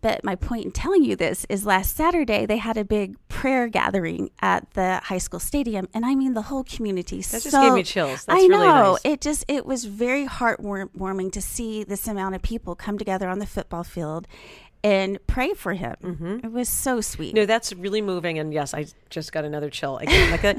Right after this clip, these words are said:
Speaker 1: <laughs>
Speaker 2: and I, I also like that his name is Primo, 'cause that means, like, number one
Speaker 1: Right,
Speaker 2: prime.
Speaker 1: right.
Speaker 2: You know,
Speaker 1: And
Speaker 2: so he's gonna be okay, I bet.
Speaker 1: and that's, and they talked about that, and they said, "Post pictures holding up the number one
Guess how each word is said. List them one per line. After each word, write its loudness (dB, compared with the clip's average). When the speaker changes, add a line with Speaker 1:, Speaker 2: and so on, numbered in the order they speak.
Speaker 1:
<laughs> -18
Speaker 2:
and -2
I, 2
I 0
also -2
like 2
that 0
his -2
name -2
is -4
Primo, -4
'cause -8
that -4
means, -6
like, -8
number 0
one -2
Speaker 1:
Right, 4
Speaker 2:
prime. 4
Speaker 1:
right. 4
Speaker 2:
You 2
know, 6
Speaker 1:
And 4
Speaker 2:
so 2
he's -6
gonna 2
be 2
okay, -2
I -4
bet. -4
Speaker 1:
and 2
that's, 0
and 0
they -2
talked -6
about -4
that, -2
and -2
they -6
said, -4
"Post 0
pictures 0
holding 0
up 2
the -4
number 0
one 0